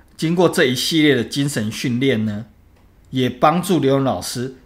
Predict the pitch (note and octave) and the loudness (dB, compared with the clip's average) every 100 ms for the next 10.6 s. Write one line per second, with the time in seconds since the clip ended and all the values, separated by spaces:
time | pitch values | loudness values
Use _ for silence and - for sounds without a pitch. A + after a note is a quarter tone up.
0 | _ - A3+ A#3+ A3+ D#3+ C3 F3+ D3 E3+ | _ 0 0 2 2 2 2 0 2 2
1 | C#3+ C#3+ G3 G#3 C#3 A#2+ A2+ - D3 D3+ | 2 4 2 4 2 -2 -4 0 0 2
2 | D#3+ A#2+ - D3+ G#2+ D3 C3 G#2 - F#2 | 0 0 -2 -6 -6 -2 -2 -4 -8 -12
3 | E2+ - C3 F2 E2 - - - _ - | -4 0 0 -2 -10 -20 -20 -20 _ -20
4 | _ - F3 E3 - G#3 G3 G3 E3 - | _ 2 4 6 4 4 4 4 2 4
5 | F#3 G3+ F#3+ D3 D3+ D#3 D#3+ F3 C3+ A#2+ | 4 6 6 4 4 2 4 4 4 0
6 | C#3 - D#3 B2 C3+ B2 - - _ _ | -6 -4 -4 -2 0 -2 -4 -16 _ _
7 | _ _ - G#3+ D#3+ F3+ A#2 F2+ - _ | _ _ -2 2 4 4 0 -4 -18 _
8 | - B3 C4 F#3+ C#3+ C3+ C3 C#3+ D#3+ F#3 | 0 2 6 4 4 2 0 0 0 2
9 | G3 F#3+ E3+ F#3+ F3+ D3 A#2 - C#3+ D3 | 4 4 4 4 2 2 -2 0 2 2
10 | B2 - C3 - F#2+ | -2 -2 -4 -4 -8